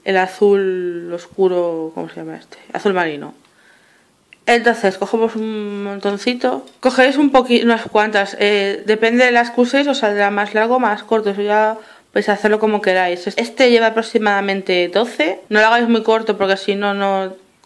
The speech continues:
agarrará, pero tampoco, bueno, podéis hacerlo muy largo, según como os guste, si queréis forrarlo directamente entero también podríais hacerlo. Entonces, para hacer esta parte es muy fácil, hay que hacer trenza de estas de cola de pez,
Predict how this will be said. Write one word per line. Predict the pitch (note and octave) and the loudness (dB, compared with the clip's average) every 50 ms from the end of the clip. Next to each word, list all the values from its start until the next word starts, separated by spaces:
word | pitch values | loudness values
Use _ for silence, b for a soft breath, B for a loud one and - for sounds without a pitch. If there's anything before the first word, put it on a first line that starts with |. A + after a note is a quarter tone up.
| _ _ | _ _
agarrará, | - F#3+ F3+ F#3+ F#3 F#3 F3+ F3+ G3 A3+ C4+ D#4+ D#4+ - - b b b b b b b b b b | -2 0 0 2 2 2 2 2 2 2 0 -2 -6 -12 -20 b b b b b b b b b b
pero | - G#3 G#3 | 0 2 2
tampoco, | G3+ G3 G#3 A3 G#3+ G#3+ G#3+ G#3 G3 G#3 G#3 | 2 2 0 -2 0 2 2 2 2 2 2
bueno, | A#3 A3+ G3 F3+ | 2 2 2 2
podéis | F#3+ G3 G#3+ B3 | 2 2 2 2
hacerlo | B3 B3 B3+ A3+ | 2 2 2 2
muy | G#3+ G3 | 2 2
largo, | F#3 F#3+ A3 A#3 G3+ G3 | 2 2 2 2 0 0
según | - G3+ G3 G3 | -2 -2 -2 -2
como | A3 G#3+ G3+ | -2 -2 -2
os | F#3 | 0
guste, | F#3+ G3+ A#3+ A#3+ - F#3 | 0 0 0 0 0 0
si | F#3 G3+ | 0 0
queréis | G#3 - A3 G3+ G3+ G3+ | 2 4 2 2 2 2
forrarlo | - B3 A3+ A3 A3 B3 C4+ C#4 C4+ | 0 0 2 2 0 0 -2 -2 0
directamente | B3 A#3 A#3 A#3 - A#3+ A3+ A3 A#3 A#3 A#3+ A#3+ A3 | 0 0 0 0 2 2 2 2 0 0 2 2 0
entero | A3 A#3 G#3+ A#3 C4 | 0 2 0 0 2
también | B3+ A3+ G3+ G3+ G3 | 2 0 -2 -2 0
podríais | G3 F#3+ F#3 F#3 F3 E3 E3+ F3+ E3+ | 2 2 2 2 0 -4 -6 -8 -10
hacerlo. | F3 F3 - E3+ F3 F3 F3 - - B B B B B B B B B B B B B B B B B B B B _ _ _ _ - - _ _ _ _ _ _ _ - | -10 -10 -10 -10 -10 -12 -14 -16 -18 B B B B B B B B B B B B B B B B B B B B _ _ _ _ -20 -20 _ _ _ _ _ _ _ 2
Entonces, | A#3+ A#3+ A#3+ A#3 A#3+ A#3 A#3 A#3 - F#3+ F#3 - | 2 4 4 4 4 2 2 0 -2 -2 -2 -2
para | - G#3+ G3+ G3+ | 0 2 2 2
hacer | G3+ G3+ - - A#3+ A#3 A#3+ A#3+ - - | 0 -2 -2 0 0 0 0 -2 -2 -2
esta | A#3+ C4 B3+ - C4+ C4+ B3+ | -2 -2 0 2 0 2 2
parte | C4 C4+ C4+ C4 C4+ | 2 0 2 2 0
es | C#4 | 0
muy | B3 A#3+ A3 | 2 0 0
fácil, | G#3+ - G3+ F#3+ G3 G3+ | 0 -2 -4 -2 0 0
hay | G3 G3+ | 0 0
que | G#3 | 0
hacer | G#3 G#3 - G#3 | -2 -2 -2 -2
trenza | - G3 G3+ G3+ G3+ - G3 | 0 0 -2 -2 0 0 0
de | F#3+ | 0
estas | F#3+ F#3+ - - F#3+ F#3+ - | 0 -2 -4 -4 -4 -4 -2
de | F#3 F3+ F3 E3+ E3+ F3 F3 - | -2 -2 -2 -2 -2 -6 -6 -2
cola | - F#3+ F#3 F3 E3+ | 0 0 0 0 0
de | E3 E3+ - | -2 -4 -6
pez, | - - - - - - | -6 -6 -8 -8 -10 -16